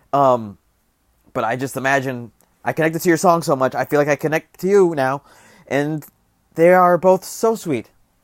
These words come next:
So sweet. They did the podcast. They were so sweet to do it. And very happy to have 'em. And I would love for you guys to go check out their music. Or if you're already a Durry fan, I hope you got something out of it, you know? 'Cause I was, like, trying to, like,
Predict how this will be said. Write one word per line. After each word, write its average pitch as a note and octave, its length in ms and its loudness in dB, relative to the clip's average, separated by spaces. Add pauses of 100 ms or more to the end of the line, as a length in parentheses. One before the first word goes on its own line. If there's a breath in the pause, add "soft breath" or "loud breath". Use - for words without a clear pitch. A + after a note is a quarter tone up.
(260)
So C#4 220 -4
sweet. A#3 360 -6
They A3 200 0
did B3+ 260 -2
the A#3 100 -6
podcast. - 720 -8 (100)
They C3+ 160 -6
were D#3+ 140 -6
so G3 160 0
sweet G#3 220 -6
to G#3+ 60 -4
do C3+ 140 -2
it. B2 160 -6 (380 soft breath)
And D3 300 -2
very C#3+ 180 2
happy E3 220 2
to F#3 100 2
have C#3+ 220 2
'em. D#3 140 -6 (300 soft breath)
And C3 280 -2
I B2+ 40 4
would C3 140 0
love C#3 160 2
for C#3+ 100 -10
you D#3+ 80 0
guys D#3+ 240 2
to B2+ 60 -8
go A#2 80 0
check A2+ 200 -4
out A2 120 -2
their A2+ 100 -6
music. A#2+ 380 -4
Or A3+ 320 4
if F3 140 -4
you're F#3 120 0
already G3+ 280 2
a F3 40 0
Durry G#3 300 0
fan, D#3+ 400 -6 (400 soft breath)
I - 80 -6
hope A#3 140 0
you B3+ 80 -4
got C4 200 2
something A#3+ 260 -2
out A#2 120 -2
of G2 80 -10
it, F#2 140 -16
you B2+ 100 -10
know? G#3 240 -2 (800)
'Cause F#3 140 2
I F#3 60 8
was, G#3+ 120 4
like, A3 140 2
trying A3+ 220 0
to, A3+ 60 4
like, G3 200 2